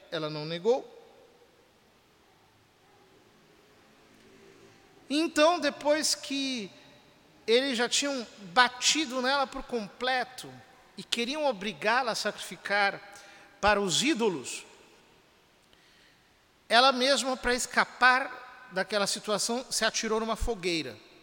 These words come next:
Ela disse: "Eu prefiro morrer do que apostatar." E quando ela se jogou na fogueira, ela ficou dentro do fogo, o fogo não tocou nela,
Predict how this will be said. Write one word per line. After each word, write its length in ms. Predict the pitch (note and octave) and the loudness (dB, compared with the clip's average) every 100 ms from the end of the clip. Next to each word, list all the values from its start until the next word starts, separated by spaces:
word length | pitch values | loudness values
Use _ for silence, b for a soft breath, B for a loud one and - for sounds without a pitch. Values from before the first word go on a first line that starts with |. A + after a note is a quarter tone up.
| - - - - - _ _ _ _ - | -20 -20 -20 -20 -20 _ _ _ _ -8
Ela 140 | E3 | -4
disse: 140 | F3 | -4
"Eu 60 | F#3+ | -4
prefiro 280 | F#3+ - A3+ | -6 -8 -4
morrer 540 | A3+ G3+ E3 B3+ D#4 | -2 0 4 4 4
do 140 | A#3 A3+ | -4 -12
que 400 | - A#3 A#3+ C#4 - - - - _ - | -4 0 0 -2 -14 -20 -20 -20 _ -14
apostatar." 720 | - A3+ - A#3 - F#3 G2 - - - - - _ _ b b b b b b _ _ - - _ _ _ _ | -6 -6 -4 -6 -2 -2 -4 -10 -20 -20 -20 -20 _ _ b b b b b b _ _ -20 -20 _ _ _ _
E 60 | - | -4
quando 180 | A#3+ C4+ | 4 4
ela 140 | D4+ | 4
se 100 | C#4 | 2
jogou 360 | B3+ C#4 A3 D#4 | 2 2 4 4
na 120 | E4+ | 2
fogueira, 640 | D#4+ C#4+ G#3+ C#4 D#4 E4+ F4 - - - - _ _ _ _ _ - | 2 -2 -2 -2 -2 -4 -8 -14 -20 -20 -20 _ _ _ _ _ -4
ela 120 | A3 | -2
ficou 320 | A3 B3+ D4+ | -2 -4 -4
dentro 420 | G3+ A#3+ F#4+ E4+ | -2 0 0 -2
do 100 | C#4+ | -6
fogo, 320 | B3+ - D4 B3+ | -6 -4 -4 -4
o 40 | |
fogo 300 | - C#4 A#3+ | -6 -6 -4
não 200 | C4 D#4 | -6 -8
tocou 560 | - D4+ - - D4+ E4 | -6 -8 -6 -4 -4 -2
nela, 440 | B3+ A#3+ G3+ C3 | 0 0 -2 -10